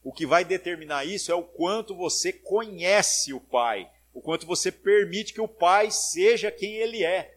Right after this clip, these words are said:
sobre a sua vida e nas suas relações com a vida, com as suas relações uns com os outros. Então, é muito mais simples do que a gente imagina,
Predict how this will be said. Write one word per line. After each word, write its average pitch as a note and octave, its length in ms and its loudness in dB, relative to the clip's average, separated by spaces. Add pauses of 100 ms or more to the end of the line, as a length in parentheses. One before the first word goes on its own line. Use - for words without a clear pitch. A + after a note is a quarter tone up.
(160)
sobre F#3 380 -4
a F3 40 -2
sua F3+ 240 0
vida F#3 460 -2 (200)
e F3 80 -16
nas F#3+ 180 -4
suas F#3+ 200 -4
relações G3 480 -2
com A3 120 -6
a A#3 80 -6
vida, E3+ 260 -12 (380)
com - 80 -4
as C3+ 180 -2
suas D3+ 180 -2
relações E3 360 -2
uns E3+ 140 -12
com G3 120 -8
os G3+ 100 -6
outros. D3 280 0
Então, G3+ 260 -2
é F#3 100 0
muito A3 840 -8 (100)
mais G3+ 280 -4
simples G3 560 -6
do D3 80 -16
que D#3 100 -8
a C#3+ 60 -2
gente C3+ 180 -12
imagina, G#2+ 520 -10